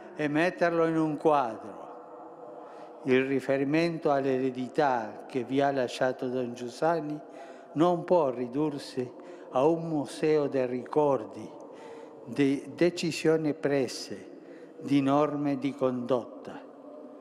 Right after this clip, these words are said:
Comporta invece, cer-, certamente, fedeltà alla tradizione,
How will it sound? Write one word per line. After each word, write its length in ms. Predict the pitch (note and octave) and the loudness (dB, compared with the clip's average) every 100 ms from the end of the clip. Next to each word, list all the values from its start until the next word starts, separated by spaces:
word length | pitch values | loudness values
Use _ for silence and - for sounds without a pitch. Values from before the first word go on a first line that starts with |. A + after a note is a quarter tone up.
| - - - - - - - - | -18 -20 -20 -20 -20 -20 -20 -12
Comporta 720 | - B2+ A#2+ E3+ F3 E3+ D#3 D#3 | 0 2 4 4 4 2 0 0
invece, 800 | B2+ D3+ F3 F3 E3 D#3+ D#3+ - - - - - - - - - - - - - | 2 2 2 0 0 0 0 -8 -14 -14 -14 -14 -14 -14 -14 -16 -16 -16 -16 -8
cer-, 320 | - F#3+ F#3+ | 2 2 4
certamente, 1000 | - F3+ - C3+ B2+ A2+ G#2 - G#2 - - - - - - - - | 0 0 0 -4 -4 -8 -12 -14 -16 -16 -18 -18 -18 -18 -16 -16 -4
fedeltà 600 | - C3+ C3 B2+ - D3+ | 2 4 2 0 2 4
alla 260 | D#3 D3 | 4 2
tradizione, 1000 | C#3 C#3 C3 B2+ A#2+ - C#3 A2 G2 G2 | 2 2 2 0 -2 2 2 2 -4 -10